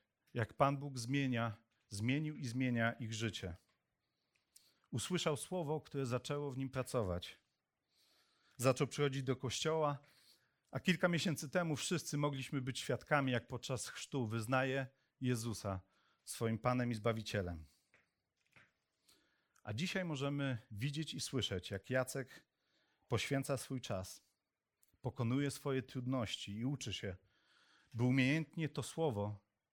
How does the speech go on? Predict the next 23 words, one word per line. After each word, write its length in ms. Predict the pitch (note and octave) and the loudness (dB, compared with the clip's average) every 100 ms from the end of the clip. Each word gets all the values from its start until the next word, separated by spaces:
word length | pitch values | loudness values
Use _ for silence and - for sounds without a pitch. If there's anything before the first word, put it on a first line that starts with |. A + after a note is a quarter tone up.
| _ _ _ | _ _ _
które 300 | - - B2+ | -20 -2 2
zmieniło 440 | A2+ B2 C3 C#3+ C#3+ | 4 4 4 4 4
jego 280 | C#3 B2+ C3 | 2 0 -2
życie, 440 | A#2 G2 - F#2 - _ _ _ | -2 -2 -4 -6 -8 _ _ _
móc 260 | A#2+ B2 - | 0 0 0
przekazać 580 | - A#2 - A#2 G#2+ - | -6 -4 -2 0 -2 -4
innym. 420 | A2+ F#2+ F2 E2 - _ _ _ _ _ _ _ _ _ _ _ _ _ _ _ _ - - - | -4 -4 -4 -8 -14 _ _ _ _ _ _ _ _ _ _ _ _ _ _ _ _ -20 -8 0
Ta 80 | |
świadomość 480 | B2 - D3 A#3 G#3+ | 2 4 4 4 2
tego, 280 | - G3+ F3 | 2 4 4
że 100 | C#3+ | 2
mimo, 280 | D3+ G3 F#3 | 2 2 2
że 140 | D#3+ | 0
nie 160 | E3+ E3 | 0 2
zasłużył, 600 | D#3+ - E3+ C3+ G#2+ G#2 | 2 0 -2 0 0 0
Jezus 400 | G#2+ E3 D#3 E3 | 2 2 2 -6
Chrystus 560 | - C3 - A2 - - _ _ _ _ _ _ | -2 -2 -2 -8 -10 -14 _ _ _ _ _ _
z 160 | A#2 G#2 | -8 0
łaski 460 | C3+ D#3 - - | 4 4 2 -6
dał 240 | B2+ C#3+ D3+ | -2 -2 -2
mu 140 | D3+ | -2
nowe 300 | D3 C#3 C3+ | -2 0 0
życie, 460 | B2 C#3 - F#2+ | 0 0 0 -4